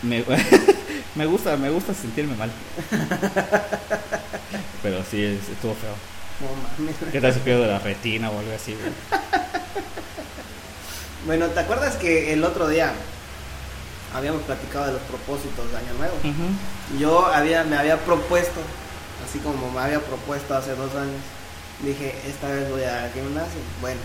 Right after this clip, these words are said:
Speaker 2: ya lo estoy cumpliendo.
Speaker 1: Eso.
Speaker 2: <laughs> Ahora, ¡ah!
Speaker 1: Espérate, espérate. ¿A dónde vas?
Speaker 2: Ya, al gimnasio.
Speaker 1: Venga.
Speaker 2: Y, y en el gimnasio, fíjate que te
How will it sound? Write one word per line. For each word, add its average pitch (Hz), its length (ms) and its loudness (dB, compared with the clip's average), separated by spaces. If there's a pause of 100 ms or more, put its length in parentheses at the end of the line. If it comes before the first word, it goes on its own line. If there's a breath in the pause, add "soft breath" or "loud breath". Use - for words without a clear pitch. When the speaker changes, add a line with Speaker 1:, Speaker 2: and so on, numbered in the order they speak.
(140)
Speaker 2:
ya 123 120 -6
lo 120 80 -8
estoy 123 220 -8
cumpliendo. 175 520 6
Speaker 1:
Eso. 135 180 2
Speaker 2:
<laughs> 101 720 2
Ahora, 170 420 6
¡ah! - 460 -2 (280)
Speaker 1:
Espérate, 101 280 -2
espérate. 98 280 -2 (500)
¿A 117 40 -2
dónde 127 160 6
vas? 165 180 8 (300)
Speaker 2:
Ya, - 220 -2
al 147 100 0
gimnasio. 151 520 2 (4000)
Speaker 1:
Venga. 110 540 4
Speaker 2:
Y, 101 100 6
y 147 40 4
en 139 120 0
el 135 80 -2
gimnasio, 135 480 -2
fíjate 156 360 -4
que 123 100 -6
te 120 100 -10